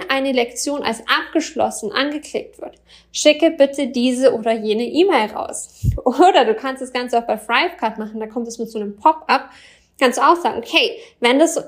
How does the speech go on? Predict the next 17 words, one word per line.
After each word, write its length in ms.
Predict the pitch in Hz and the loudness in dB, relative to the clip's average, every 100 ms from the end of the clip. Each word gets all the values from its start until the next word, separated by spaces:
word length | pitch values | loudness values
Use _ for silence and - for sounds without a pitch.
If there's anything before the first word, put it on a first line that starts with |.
| - | -6
dieser 320 | 277 294 320 | -4 0 0
Punkt 440 | 277 - 302 294 294 | -2 -6 -6 -2 0
abgeschlossen 760 | 262 - 320 - 220 220 226 | 0 0 -4 -2 -6 -6 -2
ist, 360 | - 320 - - | 0 0 -4 -6
dann 220 | 233 226 - _ _ | -4 -4 -8 _ _
bring 260 | 233 247 | 0 2
dieses 440 | 247 247 240 269 - | 0 -4 -6 -10 0
Pop-up 560 | 403 453 262 - - | 2 2 -2 -2 -8
raus. 260 | - - - - - _ | -16 -14 -16 -20 -20 _
Und 80 | 254 | 2
dann 100 | 254 | 2
kannst 300 | 262 311 330 | 0 0 -4
du 40 | |
zum 140 | 330 | -4
Beispiel 340 | 294 285 277 254 | -2 -2 -2 -6
sagen, 400 | 254 220 254 302 | -4 -4 -4 -6
hey, 380 | - 240 226 | -4 -2 0